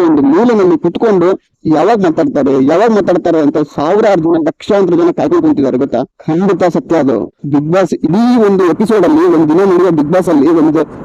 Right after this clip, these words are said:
ಒಂದೂವರೆ ಗಂಟೆ ತೋರಿಸೋ Bigg Boss ಅಲ್ಲಿ ಹನುಮಂತು ಮತ್ತು ಧನರಾಜ್ ನಾಲ್ಕು ಮಾತು ಬಂದ್ರೆ ಸಾಕು, ಇವತ್ತಿಗೆ ಎಪಿಸೋಡ್‌ಗೆ ಬೆಲೆ ಸಿಕ್ತಪ್ಪ ಒಂದೂವರೆ ಗಂಟೆಗೆ ಅಂತ ಖುಷಿಯಾಗುತ್ತಾರೆ. ನೋಡಿ, Bigg Boss ಅಲ್ಲಿ ಜಗಳ ಆಡಿ ತುಂಬಾ ಜನ ಉಳ್ಕೊಳ್ತಾರೆ, ತುಂಬಾ ದಿನ ಉಳ್ಕೊಳ್ತಾರೆ. ಆದ್ರೆ ಹನುಮಂತು ಜಗಳ ಆಡದೇ ಇದ್ರೂ ಉಳ್ಕೊಳ್ತಾನೆ ಅವ್ನ ಮಾತಿಂದ.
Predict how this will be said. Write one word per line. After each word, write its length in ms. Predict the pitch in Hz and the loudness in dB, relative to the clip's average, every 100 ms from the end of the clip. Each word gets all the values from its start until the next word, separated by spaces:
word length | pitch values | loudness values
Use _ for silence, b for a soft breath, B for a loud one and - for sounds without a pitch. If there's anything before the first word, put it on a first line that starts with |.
| 151 | -2
ಒಂದೂವರೆ 340 | 160 185 180 170 | 0 2 2 0
ಗಂಟೆ 380 | 185 190 175 160 | 0 0 0 0
ತೋರಿಸೋ 260 | 170 180 | 0 -2
Bigg 200 | 180 151 | 0 -2
Boss 220 | 147 190 190 | 0 -2 0
ಅಲ್ಲಿ 220 | 143 131 165 190 - - - - - - - 185 | 0 2 0 -2 -6 -18 -18 -20 -20 -20 -10 -2
ಹನುಮಂತು 440 | 233 262 254 226 | 0 0 0 0
ಮತ್ತು 200 | 214 196 | 0 0
ಧನರಾಜ್ 460 | 165 170 220 214 175 | 0 0 2 0 2
ನಾಲ್ಕು 520 | 160 165 208 233 202 | 0 0 0 0 0
ಮಾತು 200 | 202 185 | 0 0
ಬಂದ್ರೆ 220 | 196 202 | 0 0
ಸಾಕು, 280 | 190 180 180 170 | 0 -2 0 0
ಇವತ್ತಿಗೆ 280 | 175 175 | 0 0
ಎಪಿಸೋಡ್‌ಗೆ 440 | 170 196 190 180 170 | 0 0 0 0 0
ಬೆಲೆ 240 | 160 185 | 0 0
ಸಿಕ್ತಪ್ಪ 280 | 175 160 165 | 0 -2 -2
ಒಂದೂವರೆ 300 | 165 160 160 | 0 0 0
ಗಂಟೆಗೆ 360 | 156 160 165 160 | -2 -2 0 0
ಅಂತ 140 | 160 160 - | 0 -2 -2
ಖುಷಿಯಾಗುತ್ತಾರೆ. 640 | 165 - 175 156 160 127 - - _ _ _ _ _ - | -6 -2 0 0 -2 -2 -6 -12 _ _ _ _ _ -4
ನೋಡಿ, 340 | 247 202 233 | 0 2 2
Bigg 260 | 160 151 170 | 0 -2 0
Boss 180 | 214 226 | -2 0
ಅಲ್ಲಿ 200 | 226 202 139 175 185 139 113 139 139 | 0 2 2 2 2 2 0 -2 -4
ಜಗಳ 260 | 127 165 220 | -2 0 0
ಆಡಿ 200 | 214 185 | 0 -2
ತುಂಬಾ 200 | 165 190 | 0 2
ಜನ 120 | 180 | 2
ಉಳ್ಕೊಳ್ತಾರೆ, 540 | 180 160 160 156 151 | 0 -2 -2 -2 -2
ತುಂಬಾ 300 | 156 151 160 143 | -2 0 0 0
ದಿನ 100 | 175 208 | 0 2
ಉಳ್ಕೊಳ್ತಾರೆ. 460 | 185 185 175 156 123 110 - - 160 | 0 0 -2 -2 -4 -6 -14 -8 -2
ಆದ್ರೆ 140 | 170 | -2
ಹನುಮಂತು 460 | 156 165 220 214 190 | 0 0 0 0 0
ಜಗಳ 240 | 147 147 | 0 0
ಆಡದೇ 360 | 180 139 180 220 | 0 0 0 0
ಇದ್ರೂ 180 | 208 185 | 2 0
ಉಳ್ಕೊಳ್ತಾನೆ 440 | 170 165 156 143 | 0 -2 0 0
ಅವ್ನ 200 | 135 127 | 0 0
ಮಾತಿಂದ. 320 | 123 139 120 | 0 0 -2